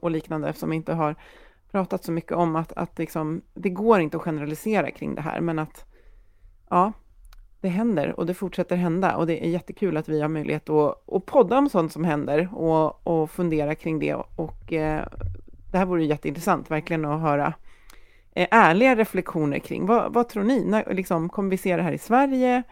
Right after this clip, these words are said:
Eh, ser ni det redan på er arbetsplats? Det kanske man inte vill skriva, men ni, man kan skriva till oss, man kan mejla till oss.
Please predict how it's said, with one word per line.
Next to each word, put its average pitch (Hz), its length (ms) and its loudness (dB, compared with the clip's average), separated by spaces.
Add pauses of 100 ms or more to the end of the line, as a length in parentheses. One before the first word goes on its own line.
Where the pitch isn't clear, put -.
(340)
Eh, 165 560 0 (260)
ser 254 360 0
ni 233 140 4
det 214 100 4
redan 170 260 2
på - 120 -8
er 220 180 0
arbetsplats? 202 600 0
Det - 60 -10
kanske - 240 -10
man 185 40 -6
inte 180 140 -8
vill 147 260 -8 (440)
skriva, - 160 -8
men 180 100 2
ni, 202 120 0
man 202 100 -2
kan 214 100 -4
skriva 190 240 0
till 180 120 0
oss, - 280 -8
man 185 120 -8
kan 233 100 0
mejla 240 220 2
till - 140 -6
oss. - 180 -14